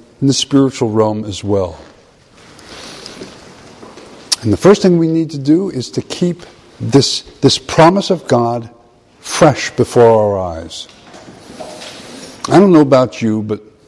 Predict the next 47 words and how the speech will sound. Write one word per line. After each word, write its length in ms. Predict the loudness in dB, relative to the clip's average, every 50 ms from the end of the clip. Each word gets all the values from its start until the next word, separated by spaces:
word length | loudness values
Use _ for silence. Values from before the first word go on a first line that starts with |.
| _ _ _ _ _ _ _ _ _ _ _ 0
the 80 | 2 4
moment 320 | 6 6 4 4 2 0
I 80 | -2 -4
close 340 | -4 -2 -2 -2 -2 -2 -4
the 80 | -6
book, 400 | -4 0 0 0 0 -2 -12 -20 -20 -20 -20 _ _ _ _ _ _ _ _ _ -20 -8 0
my 140 | 2 4 4
mind 320 | 6 4 4 2 0 -2
can 80 | -4 -2
go 160 | 0 0 0
somewhere 380 | 0 0 -4 -4 -2 -2 -2 -2
else 240 | -2 -4 -6 -8 -6
and 100 | -6 -6
I 80 | -6
can 160 | -4 -6 -6
forget 380 | -4 -4 -2 2 2 2 2 0 -6 -18 -20 -20 -20 -20 _ _ _ _ -8
the 60 | -6
<laughs> 120 | -2 -2
promise 320 | 0 0 0 0 -2 0 0
that 120 | 0 0
I 100 | 0 -2
just 300 | -2 -2 -2 -4 -4 -4
read. 320 | -6 -6 -6 -6 -10 -12 -14 -18 -20 _ _ _ _ -20 -20 -20 -20 -20 -20 -20 -20 -20 -20 -20 -20 -20 -20 -20 -20 -20 -20 -20 -20 -20 -20 -20 -20 -12 -2 2
But 160 | 2 4 4
the 80 | 2 0
promises 600 | 2 2 4 4 4 0 -2 -4 -4 -6 -4 -2
to 120 | 0 -2
have 400 | 0 0 -2 -2 -2 -2 -4 -2
this 200 | -4 -4 -4 -4
kind 260 | -8 -6 -4 -4 -4 -4
of 180 | -6 -2 0
intimacy 480 | 2 2 2 2 0 -2 -2 -2 -4 -2
with 240 | -2 -4 -4 -2 -2
God, 340 | -2 -2 -2 -2 -6 -6
to 120 | -4 -4 -2
know 480 | 0 0 0 0 0 0 0 -2 -2
Him 360 | -4 -4 -4 -4 -2 -2 -2 -2
more 280 | 0 0 -2 -2 -4
dearly 640 | -6 -8 -10 -4 -2 0 0 0 0 -2 -4 -4 -4
and 220 | -2 0 0 0
nearly, 420 | 0 0 -2 -2 -4 -4 -4 -6 -6
as 160 | -6 -6 -6
the 80 | -6 -4
hymn 220 | -2 -2 -2 -2
writer 220 | -2 -4 -4 -6
put 260 | -8 -6 -4 -4 -4 -4
it, 120 | -6 -10